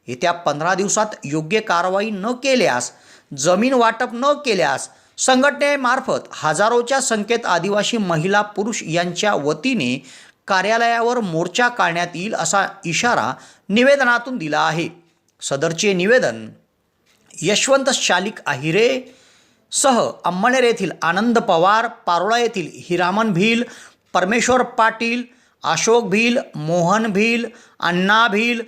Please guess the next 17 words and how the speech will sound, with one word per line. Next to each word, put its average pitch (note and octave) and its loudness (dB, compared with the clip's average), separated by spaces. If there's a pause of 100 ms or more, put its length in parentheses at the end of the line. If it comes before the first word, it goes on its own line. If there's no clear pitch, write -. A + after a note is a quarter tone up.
(340)
लीलाबाई A3 2
भील, A3 0 (300)
वर्षाबाई G3+ 2
भील, A3 0 (260)
सरलाबाई G3+ 2
भील, A3+ -2 (340)
विनोद G#3 2
भील, A3+ 2 (260)
संभाजी G3 0
भील, A3+ -2 (320)
भगवान F#3 2
भीलसह A3 -2 (180)
आदींच्या A#3 -2
उपस्थितीत G#3 -6
देण्यात D#3 0
आले C3+ -2
आहे. D3+ -2